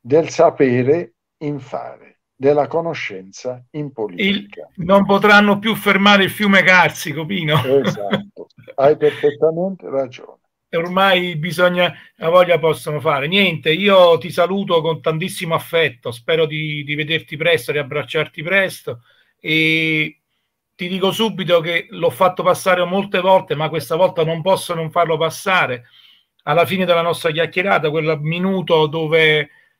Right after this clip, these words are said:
Speaker 2: Scalfari disse a, a, che sconvolse Umberto Eco che l'Italia era meglio che la facevano i Borbone e non i Savoia. <laughs>
Speaker 1: Esatto.
Speaker 2: Quindi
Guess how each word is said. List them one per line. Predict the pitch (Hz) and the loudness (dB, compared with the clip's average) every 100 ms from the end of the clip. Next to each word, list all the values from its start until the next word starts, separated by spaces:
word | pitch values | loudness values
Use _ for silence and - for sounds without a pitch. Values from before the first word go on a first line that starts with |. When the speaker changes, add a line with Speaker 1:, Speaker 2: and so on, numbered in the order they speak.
| _ - | _ -16
Speaker 2:
Scalfari | - 185 190 180 170 165 | -2 4 4 4 -4 -4
disse | 170 175 - 165 165 | -4 -6 -2 2 4
a, | 160 160 143 - - - - - - | 4 4 2 -2 -12 -20 -18 -10 -6
a, | 214 180 160 156 151 156 156 - | 2 4 4 4 2 0 -4 -14
che | - 160 - | -6 -4 -4
sconvolse | 156 - 170 165 185 175 - 160 143 147 147 | -8 -2 -2 4 4 4 0 -2 0 2 0
Umberto | 156 165 170 - 190 | -2 2 0 2 2
Eco | 160 175 156 147 - _ _ - | 4 4 2 -2 -4 _ _ -8
che | 160 | -4
l'Italia | 160 175 170 | 2 4 4
era | 156 | 4
meglio | 160 165 | 2 2
che | 156 | 4
la | 160 | 4
facevano | 147 147 160 156 | 2 0 0 0
i | |
Borbone | 143 156 143 160 147 | 0 -4 -2 -2 0
e | |
non | 143 147 | -2 -2
i | 135 | -2
Savoia. | 147 127 117 110 - | -2 -2 -2 -4 -6
<laughs> | - - - - | -2 -2 -2 -6
Speaker 1:
Esatto. | 131 127 123 | -4 0 2
Speaker 2:
Quindi | 98 - 147 | 0 -2 -8